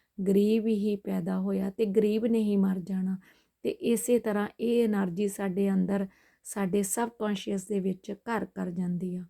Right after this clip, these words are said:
ਤੇ ਅਸੀਂ ਆਪਣੇ ਆਪ ਨੂੰ ਸਰਾਪੇ ਹੋਈ ਮਹਿਸੂਸ ਕਰੀ ਜਾਂਦੇ ਆ। ਹਰ ਵੇਲੇ ਅਸੀਂ ਧਨ ਦੇ ਲਈ ਦੂਸਰਿਆਂ ਦੇ ਹੱਥਾਂ ਵੱਲ ਦੇਖੀ ਜਾਂਦੇ ਹਾਂ ਕਿ ਸ਼ਾਇਦ ਸਾਨੂੰ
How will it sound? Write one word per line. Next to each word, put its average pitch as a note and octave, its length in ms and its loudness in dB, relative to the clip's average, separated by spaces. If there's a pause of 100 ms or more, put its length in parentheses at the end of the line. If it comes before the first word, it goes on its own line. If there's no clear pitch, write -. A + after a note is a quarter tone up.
(520)
ਤੇ G#3+ 220 4
ਅਸੀਂ G3+ 260 -2
ਆਪਣੇ G3+ 320 -2
ਆਪ G3 220 -2
ਨੂੰ A3 120 0
ਸਰਾਪੇ G#3 560 -2
ਹੋਈ G#3 260 2
ਮਹਿਸੂਸ G3 540 0
ਕਰੀ F#3 300 -2
ਜਾਂਦੇ F#3 400 -2
ਆ। F3+ 80 -8 (480)
ਹਰ A#3 260 2
ਵੇਲੇ G3 500 4 (400)
ਅਸੀਂ G3+ 420 0 (200)
ਧਨ G#3 300 4
ਦੇ G#3 160 4
ਲਈ G3 180 6
ਦੂਸਰਿਆਂ G3 500 0
ਦੇ G#3 160 2
ਹੱਥਾਂ G3 420 -2
ਵੱਲ G#3 260 2
ਦੇਖੀ F#3+ 400 0
ਜਾਂਦੇ F#3 380 2
ਹਾਂ F#3 120 -2 (260)
ਕਿ A3 100 0
ਸ਼ਾਇਦ G3 380 0
ਸਾਨੂੰ G3 380 2